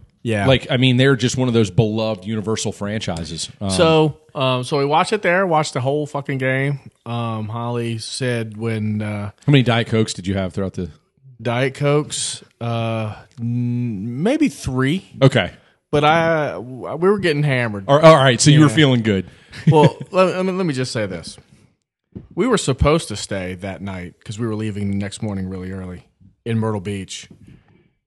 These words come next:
Speaker 1: We drove into Myrtle Beach, and I drove into the hotel,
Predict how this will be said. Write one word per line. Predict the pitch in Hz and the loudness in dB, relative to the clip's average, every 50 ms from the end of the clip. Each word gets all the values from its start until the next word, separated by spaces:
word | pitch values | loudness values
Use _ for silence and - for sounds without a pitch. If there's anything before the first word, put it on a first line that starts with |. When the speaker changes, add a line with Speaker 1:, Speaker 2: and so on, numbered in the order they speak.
| - | -10
Speaker 1:
We | - 117 151 | -6 -4 -4
drove | 156 139 127 127 131 131 120 | -2 0 0 2 2 2 2
into | 123 123 123 120 - 123 110 107 | 0 0 0 0 -2 -2 -4 -4
Myrtle | 98 104 107 110 107 98 | -4 -4 -4 -4 -4 -4
Beach, | 90 107 104 101 98 - - - - - _ _ _ _ _ - | -4 -4 -6 -6 -6 -10 -12 -14 -14 -20 _ _ _ _ _ -14
and | 101 101 | -10 -6
I | 113 127 | -6 -2
drove | 127 135 127 117 | 0 0 0 0
into | 120 117 113 | 0 -2 -2
the | 110 107 | -2 -2
hotel, | 113 113 110 - 127 120 113 107 98 95 87 - | -2 -2 -2 -2 -2 -2 -2 -2 -4 -8 -12 -14